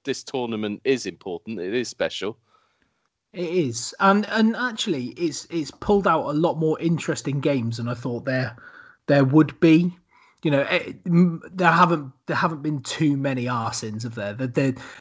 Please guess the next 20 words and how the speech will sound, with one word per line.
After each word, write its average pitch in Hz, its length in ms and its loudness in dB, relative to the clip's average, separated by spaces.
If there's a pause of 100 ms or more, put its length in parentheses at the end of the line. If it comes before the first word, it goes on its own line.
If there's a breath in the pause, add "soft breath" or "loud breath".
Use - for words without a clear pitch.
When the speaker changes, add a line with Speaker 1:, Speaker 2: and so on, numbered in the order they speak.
(160 loud breath)
Speaker 2:
every 160 240 6
game 143 320 6
has 131 120 0
had 135 240 2
a 131 60 0
little 131 360 0
bit 120 180 -8
of 117 340 -12
something 127 440 -8
about 117 360 -6
it, - 140 -12
pretty 110 220 -8
much. - 420 -10 (1300)
Speaker 1:
I - 20 -14
mean, 113 120 -2
even, 110 480 0 (460)
yeah, 95 200 -4
Af-, - 200 -12 (260)
Afghanistan 104 720 -2
have - 320 -12